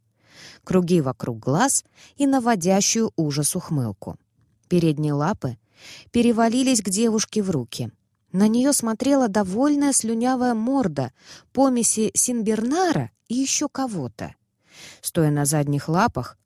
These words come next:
пес возвышался над Кирой на целую голову. «Ух ты, какие мы большие! Дэймон? Какой хороший Дэймон!»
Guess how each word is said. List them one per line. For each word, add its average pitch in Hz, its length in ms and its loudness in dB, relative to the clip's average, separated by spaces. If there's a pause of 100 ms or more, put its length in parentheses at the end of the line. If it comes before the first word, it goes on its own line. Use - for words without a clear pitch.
(120)
пес 262 340 0
возвышался 160 800 0
над 214 220 -4
Кирой 208 420 0 (120)
на 160 200 -2
целую 165 520 2
голову. 143 640 -2 (1120)
«Ух 165 280 -4
ты, 294 400 0
какие 214 340 -2
мы 190 140 -2
большие! 185 680 -2 (360)
Дэймон? 190 600 2 (460)
Какой 196 380 0
хороший 190 600 2
Дэймон!» 262 760 2